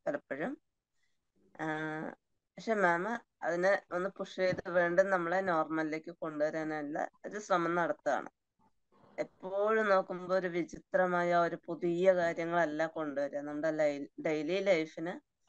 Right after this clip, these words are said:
നമ്മളെന്നും അറിയാം, പക്ഷെ നമ്മൾ അതില് നമ്മുടെ ടെൻഷനിലോ മറ്റു പല റെസ്പോൺസിബിലിറ്റിയിലോ നമ്മളത് വിട്ടുപോകുന്നുണ്ട്. അപ്പോ, ആ, ഒന്നും കൂടി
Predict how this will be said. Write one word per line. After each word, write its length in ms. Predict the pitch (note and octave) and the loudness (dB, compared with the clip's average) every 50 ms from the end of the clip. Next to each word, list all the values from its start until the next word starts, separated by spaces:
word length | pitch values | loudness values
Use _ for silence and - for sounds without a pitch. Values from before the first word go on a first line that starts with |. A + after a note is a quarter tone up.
| - _ _ _ - | -20 _ _ _ -8
നമ്മളെന്നും 560 | - G3 G#3+ A3 G#3+ G3+ G3+ G#3 G3+ F3 - - - - | -4 0 4 4 4 4 2 0 0 0 -2 -4 -4 -2
അറിയാം, 500 | G#2+ D3+ D#3+ E3+ F3+ F#3+ G#3+ E4 E4 D#4+ | 0 0 2 2 0 0 0 0 0 0
പക്ഷെ 240 | - - - G#3+ | -2 -2 -2 -2
നമ്മൾ 320 | G#3 G3+ G3 F#3+ F#3+ F#3+ G3 | 0 2 2 2 4 4 4
അതില് 420 | F#3+ F#3 F#3+ F#3+ G#3 G#3 G3+ G3 - G3 | 4 4 4 2 4 2 2 0 -2 -6
നമ്മുടെ 260 | F#3+ F#3 F3+ F3+ F#3+ | -6 -4 0 0 0
ടെൻഷനിലോ 720 | F#3 G3+ F#3 F3 E3+ F3 - - F3 E3 E3 D#3+ E3+ E3+ | 0 0 -2 -2 -2 -6 -6 -6 -4 -4 -2 -2 -2 -2
മറ്റു 280 | E3+ F3+ E3+ E3 - F3+ | -2 -4 -6 -6 -6 -8
പല 260 | E3+ - E3+ E3 E3+ | -4 -2 -2 -2 0
റെസ്പോൺസിബിലിറ്റിയിലോ 1000 | D#3+ E3 D#3+ - - - E3+ E3 E3+ - E3 D3+ D3+ D3 - D#3+ D#3 D3 D#3 D#3+ | 0 0 -2 -2 -4 -6 -6 -6 -6 -6 -6 -6 -6 -6 -6 -6 -4 -2 -2 0
നമ്മളത് 440 | E3+ F3 E3 E3+ F3 F3+ E3+ F#3 F#3 | 0 0 0 0 0 0 0 -2 -4
വിട്ടുപോകുന്നുണ്ട്. 760 | G3 F#3+ - - G3+ F3 F3 E3 D3+ C3+ C3 A#2 - - - - _ _ - - - _ _ _ _ _ - _ _ _ _ _ _ _ _ _ _ - - | -4 -6 -2 -4 -2 0 2 2 2 0 -2 -6 -6 -8 -10 -14 _ _ -20 -20 -20 _ _ _ _ _ -20 _ _ _ _ _ _ _ _ _ _ -10 -8
അപ്പോ, 200 | B2+ - - D#3 D#3 D3+ D3+ D3+ D3 C#3+ D3 C3+ - _ _ _ _ _ _ - - _ _ _ _ - _ _ - | -8 -4 2 4 6 6 8 6 6 4 2 -2 -4 _ _ _ _ _ _ -20 -20 _ _ _ _ -20 _ _ -10
ആ, 140 | - - D#3+ D#3 C#3+ C#3+ C#3+ C#3+ D3 C#3+ C#3+ C#3 - - _ - | -8 -6 -6 -4 -4 -2 -2 -2 -2 -2 -4 -4 -6 -10 _ -6
ഒന്നും 260 | - E3 F3+ F#3+ G#3 G#3+ | -2 2 4 4 4 4
കൂടി 300 | A3 A3 A#3 A#3 - | 4 4 4 2 0